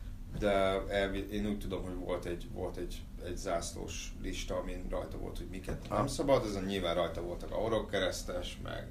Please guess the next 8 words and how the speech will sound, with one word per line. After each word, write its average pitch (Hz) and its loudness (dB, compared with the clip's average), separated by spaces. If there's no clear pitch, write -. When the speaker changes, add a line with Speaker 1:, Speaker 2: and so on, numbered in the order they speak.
Speaker 1:
meg - -4
az - -6
iszlám 95 0
állam 90 2
zászlaja, 90 0
de - 2
Koszovó - -6
is - -8